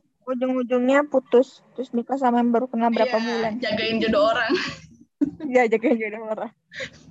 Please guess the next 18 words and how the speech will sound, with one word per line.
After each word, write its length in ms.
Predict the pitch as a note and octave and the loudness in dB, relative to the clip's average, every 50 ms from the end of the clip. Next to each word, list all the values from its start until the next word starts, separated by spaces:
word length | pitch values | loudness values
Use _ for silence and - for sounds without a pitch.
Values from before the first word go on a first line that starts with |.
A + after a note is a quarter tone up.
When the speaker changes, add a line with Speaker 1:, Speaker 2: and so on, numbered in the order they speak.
| - _ | -8 _
Speaker 2:
<laughs> 480 | D#4+ D4 D4+ D#4 D#4 D#4 - - - A3 | -4 -2 -2 -2 -4 -4 -6 -12 -14 -14
Ya 80 | G#3+ A3+ | -14 -14
itu 240 | C4 C4 - - B3 B3 B3 | -14 -16 -14 -14 -14 -12 -10
maksud 320 | A3 A#3 B3 - B3+ A#3 A3 | -10 -12 -10 -12 -12 -12 -8
gue. 480 | A3+ A#3 A3+ A3+ A3 A3 A3 A3 - - - _ _ - - _ _ _ - | -6 -4 -2 -2 -2 -2 -4 -6 -8 -14 -20 _ _ -20 -20 _ _ _ -4
Jadi, 480 | G#3 G#3+ A#3+ C4 D4 D4 C#4+ - - - - - _ _ _ _ | -2 0 2 2 2 0 0 -2 -6 -12 -20 -20 _ _ _ _
ya 400 | - A3+ A3+ A3 G#3+ G#3+ - - - - - - - | -2 0 0 0 0 0 -2 -4 -6 -12 -20 -10 -6
pesan, 640 | - B3+ B3 - C#4 B3+ B3 B3+ B3+ B3+ - - | -4 -2 -2 0 0 0 0 0 -2 -4 -6 -8
pesan, 440 | - C4+ C4+ - C4 B3 B3+ C4 B3+ | -6 -6 -4 -2 -2 0 0 0 -2
pesan, 520 | B3+ C4 C4 B3+ B3 A#3+ C4 C4 - - - _ _ _ _ _ _ _ _ _ _ | -2 -2 -2 0 0 2 2 0 0 -2 -8 _ _ _ _ _ _ _ _ _ _
pesan 260 | B3 B3 B3 C4 B3+ B3+ | -12 -8 -4 -2 -2 0
layanan 360 | B3 B3 B3 B3 B3 B3 B3 | 0 0 0 0 0 0 0
masyarakatnya 840 | B3 B3 C4 - C#4+ A#3+ A#3+ B3 B3 B3+ B3 B3 B3+ B3+ C4 C4 - | 0 -2 -2 -2 -2 -4 -4 -4 -4 -6 -4 -4 -4 -4 -6 -6 -10
itu 160 | - G3 G3 G3 G#3+ | -12 -16 -14 -16 -16
sebenarnya, 760 | - - G#3+ G3+ G#3 G3 G3+ A3 G3+ G3 G3+ G3 G3+ A3 C#4 - - - - - - _ _ _ _ - | -16 -14 -14 -12 -10 -8 -4 -4 -2 -2 0 -2 -2 -4 -6 -8 -14 -20 -20 -20 -20 _ _ _ _ -6
jangan 400 | G#3 A3 A3 A#3 A#3+ C4+ D4+ D4+ | -2 -2 0 0 0 0 0 0
nunda 280 | C4+ B3+ B3 A#3 A3+ | -2 -2 0 0 0
nikah 560 | A3 A3 G#3+ G#3+ - C4 B3+ C4+ C#4+ C#4+ C4+ | 0 -2 -4 -6 -6 -4 -2 -2 -2 -4 -6